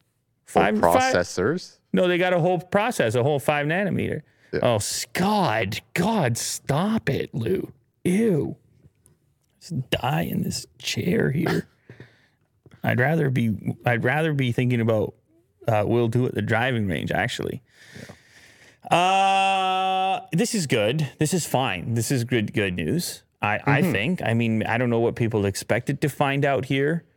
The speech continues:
Speaker 2: but, and I don't know, t-, again, we don't g-, get to see here what type of customizations took place and why.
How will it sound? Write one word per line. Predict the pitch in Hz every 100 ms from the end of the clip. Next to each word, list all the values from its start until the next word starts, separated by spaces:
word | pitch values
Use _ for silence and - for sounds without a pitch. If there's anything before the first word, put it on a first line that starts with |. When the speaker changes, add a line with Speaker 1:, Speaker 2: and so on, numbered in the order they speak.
| _ _ _
Speaker 2:
but, | 123 110 104 101 98 - _ _ _ _ _
and | 135 135
I |
don't | 160 160
know, | 139 117
t-, | - 101 120
again, | 120 127 113
we | 101
don't | 110 95 - _ _ _ _ _ _ - - -
g-, | -
get | - 113
to | 110
see | - - 117
here | 110 101
what | 92 101 -
type | 120 110
of | 104
customizations | - 107 - 98 95 104 117 127 104 98
took | - 95
place | - 98 98
and | 95 90
why. | 92 92 104 160